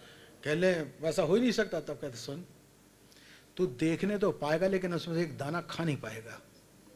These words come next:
और जब वो लूटपाट को जब खुलते हैं, सब जाते हैं, अनाज खुलता है, तो राजा ने क्या करा, उसी सेनापति को जिसने विश्वास नहीं किया था, मजाक उड़ाया था,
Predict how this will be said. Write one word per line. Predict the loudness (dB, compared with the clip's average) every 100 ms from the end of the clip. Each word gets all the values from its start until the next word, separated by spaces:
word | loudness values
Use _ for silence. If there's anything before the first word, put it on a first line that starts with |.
| -20 -20 -20 -20 -20 -20 2
और | 8 8 8
जब | 4 6
वो | 4 4 -2
लूटपाट | -2 0 0 2 4 4
को | 4 0
जब | 0 -2
खुलते | -2 -4 0
हैं, | 0 0
सब | 0 -2
जाते | -2 -2 0 0
हैं, | 0
अनाज | -2 -2 -2 0
खुलता | -4 -2 0
है, | 2 2 0 -4 -16 -20 -20 -20 -20 0
तो | 2
राजा | 4 6 6 6
ने | 6 6
क्या | 6
करा, | 6 6
उसी | 6 8 8
सेनापति | 8 6 6 6 6 6
को | 6
जिसने | 6 4 2
विश्वास | 0 0 4 4 2
नहीं | 0 0
किया | 0 0 2
था, | 2
मजाक | 4 6 6
उड़ाया | 6 4
था, | 4 0 -2